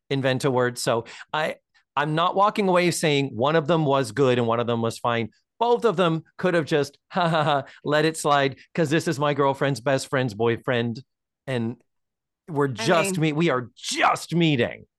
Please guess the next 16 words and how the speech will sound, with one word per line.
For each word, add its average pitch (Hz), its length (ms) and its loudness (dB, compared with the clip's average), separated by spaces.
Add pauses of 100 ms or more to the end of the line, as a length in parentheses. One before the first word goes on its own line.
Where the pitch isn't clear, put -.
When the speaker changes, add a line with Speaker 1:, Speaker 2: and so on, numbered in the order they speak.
(120)
Speaker 2:
if 254 180 -8
this 349 240 -2
were 294 180 -2
a 247 160 -2
real 208 540 -2 (640)
experience 180 720 -4
in, 165 180 -4
in 170 140 -4
the 165 80 -6
real 185 240 -4
world, 151 400 -4
if 175 220 -4
two 269 180 -6
dudes 196 480 0 (100)
got 175 320 0
to 165 280 -4